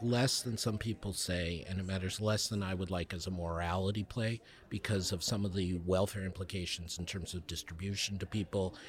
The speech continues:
in terms of the way emerging markets, but also minorities and women at home are treated. You know, as Krugman and many others have repeatedly reminded us, economics is not a morality play. But I think more importantly, it does matter in the following sense,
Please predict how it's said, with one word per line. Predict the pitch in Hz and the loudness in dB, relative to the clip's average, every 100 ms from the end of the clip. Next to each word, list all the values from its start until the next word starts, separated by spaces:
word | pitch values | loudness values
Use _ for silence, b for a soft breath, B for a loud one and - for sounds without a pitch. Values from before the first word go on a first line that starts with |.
| B | B
in | - 87 | -2 0
terms | 101 92 87 | 0 0 0
of | 90 | -2
the | 90 | 0
way | 90 90 90 87 B B B | 2 4 2 0 B B B
emerging | 104 95 98 98 | 0 2 2 4
markets, | 98 92 90 | 2 2 -4
but | - 87 | -6 -4
also | 87 - | -4 -2
minorities | 87 87 87 87 87 87 82 | -2 0 0 0 0 0 -2
and | 90 90 | -4 -4
women | 87 85 | -2 -2
at | 82 | -4
home | - 113 107 | 0 2 2
are | 104 | 2
treated. | - 113 101 101 95 B B B B - - | 0 0 2 0 -2 B B B B -20 -4
You | 123 | 0
know, | 90 | 2
as | 90 - | 2 0
Krugman | - - 117 101 95 | 0 4 4 4 2
and | 95 | 2
many | 90 90 | 2 2
others | 85 80 | 0 -2
have | 95 - | -4 -6
repeatedly | 82 101 85 85 | -6 -4 -2 -2
reminded | 117 139 92 78 | 2 2 2 0
us, | - | -4
economics | 92 101 92 - | -6 -4 -4 -2
is | 95 | -2
not | 85 | -2
a | 82 | -2
morality | 78 80 78 64 | -2 -4 -6 -8
play. | - - - - B B B | -12 -12 -12 -16 B B B
But | - 117 - | 0 2 4
I | |
think | 110 165 127 | 4 6 6
more | 139 127 | 6 8
importantly, | 113 - 165 - 113 104 | 8 10 8 8 0 0
it | 113 - | -2 2
does | - 139 139 117 | 6 8 8 6
matter | 92 92 87 85 | 4 4 2 0
in | 87 | -2
the | |
following | 82 95 85 80 73 73 | -2 -2 -2 -2 -2 -4
sense, | - 69 - - | -6 -6 -10 -12